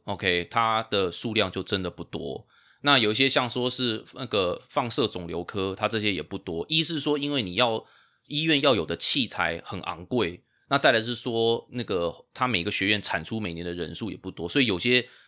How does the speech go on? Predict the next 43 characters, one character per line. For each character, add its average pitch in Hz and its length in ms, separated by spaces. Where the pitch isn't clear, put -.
专 135 240
科 127 240
你 110 100
可 110 140
能 92 100
要 110 100
特 113 220
别 95 100
跑 - 200
比 - 100
较 101 160
远 71 160
才 - 140
找 - 160
得 - 160
到。 - 320
那 139 160
即 131 140
使 139 160
说 131 260
像 131 160
比 107 80
较 127 80
常 98 240
见 113 140
的 107 60
内 117 180
科 107 140
或 107 100
手 - 180
术 101 200
的 85 40
话， 95 220
有 101 140
的 87 40
时 104 120
候 113 40
你 104 120
也 85 100
是 104 180
需 98 200
要 92 180
去 85 380